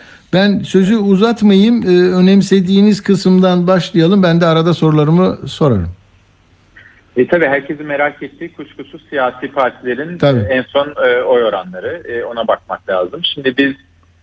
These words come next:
Speaker 2: e, yaz aylarından beri ak Parti'nin oylarında bir, e, artış görüyorduk. E, asgari
Speaker 1: Hı.
Speaker 2: ücret ve, e, E Y T uygulamasının hayata geçmesinden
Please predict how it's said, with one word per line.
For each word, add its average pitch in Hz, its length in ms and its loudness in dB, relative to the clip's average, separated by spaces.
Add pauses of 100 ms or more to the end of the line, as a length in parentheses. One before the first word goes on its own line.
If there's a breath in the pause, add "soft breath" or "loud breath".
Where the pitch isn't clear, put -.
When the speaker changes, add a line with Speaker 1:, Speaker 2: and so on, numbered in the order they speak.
(140)
Speaker 2:
e, 123 80 0
yaz 131 400 0
aylarından 123 540 -8
beri 147 200 -10
ak 147 180 -12
Parti'nin 135 300 -6
oylarında 127 440 -2
bir, 139 360 0
e, 127 80 2
artış - 380 -4
görüyorduk. 117 640 0
E, 113 360 2
asgari 117 460 0
Speaker 1:
Hı. 110 40 2
Speaker 2:
ücret 98 340 -4
ve, 120 340 0
e, 113 380 -2
E 117 80 -2
Y 117 220 -6
T 120 220 -2
uygulamasının 117 600 -8
hayata 113 320 0
geçmesinden 120 680 -4